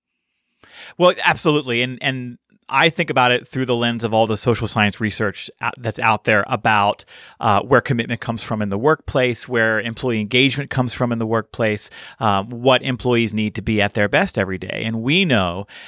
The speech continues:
that the single most influential factor in an employee's commitment and engagement at work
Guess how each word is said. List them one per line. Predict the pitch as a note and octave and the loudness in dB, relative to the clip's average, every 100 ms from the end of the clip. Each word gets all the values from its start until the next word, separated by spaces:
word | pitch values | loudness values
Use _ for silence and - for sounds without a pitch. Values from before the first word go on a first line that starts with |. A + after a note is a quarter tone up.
| - | -10
that | A2+ A#2+ G#2+ | 2 2 2
the | B2+ | -2
single | - F3 F3+ F#3+ F3 | -4 -2 2 2 4
most | C3 C3+ B2 - | 6 4 2 -4
influential | D#3 D#3 D#3 D#3 C3 B2 - A2+ | -2 -2 2 4 4 2 0 -4
factor | - - A#2 A#2+ - - - - - - - | 0 2 2 0 -6 -14 -16 -20 -20 -16 -4
in | B2+ | 0
an | A#2+ | 2
employee's | A2+ - D3 C#3 B2 A2+ - - - | 0 2 4 4 4 0 -6 -14 -6
commitment | - - D3 C3 | 0 0 0 -4
and | B2+ A#2 | -4 -2
engagement | A2+ A2+ G#2 A2 | 0 -2 -2 -6
at | G2+ | -6
work | G#2 G3 A#2 - - | -2 0 0 -2 -14